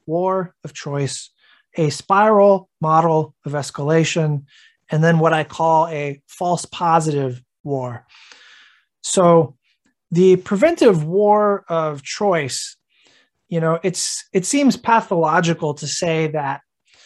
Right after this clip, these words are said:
a state could voluntarily opt to launch a war during peacetime. Um, but most of America's wars, in fact, since the end of the Cold War,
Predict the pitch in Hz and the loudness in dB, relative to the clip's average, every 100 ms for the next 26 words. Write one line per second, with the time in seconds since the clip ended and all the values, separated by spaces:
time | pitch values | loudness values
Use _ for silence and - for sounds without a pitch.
0 | _ _ _ 175 160 156 - - 180 170 | _ _ _ -6 -6 -4 -4 -2 -2 -4
1 | - 160 139 165 175 175 - 175 160 160 | -4 -2 0 2 4 4 0 0 2 2
2 | 151 139 139 _ _ _ - 160 156 - | 0 -4 -10 _ _ _ -4 -2 -2 -4
3 | - 180 139 143 156 165 170 135 135 151 | -8 -6 -4 0 2 2 0 -4 -2 0
4 | 147 123 123 _ _ _ _ - 160 147 | 0 -4 -10 _ _ _ _ -2 -2 -2
5 | 143 175 - - 135 131 - _ _ - | -6 -8 -8 -10 -12 -14 -18 _ _ -20
6 | - _ 147 151 151 151 - - _ 185 | -20 _ -4 0 2 0 -4 -20 _ -2
7 | 190 202 269 - 233 208 202 226 214 214 | 4 6 4 4 2 4 4 4 2 2
8 | 180 160 196 202 165 147 170 151 202 170 | 0 2 2 4 4 0 -4 -4 -4 -4
9 | - _ - 202 175 190 190 190 170 170 | -6 _ -6 -4 -2 -2 0 -2 -4 -6
10 | 185 170 165 185 165 139 | -4 -4 -2 -2 -2 -4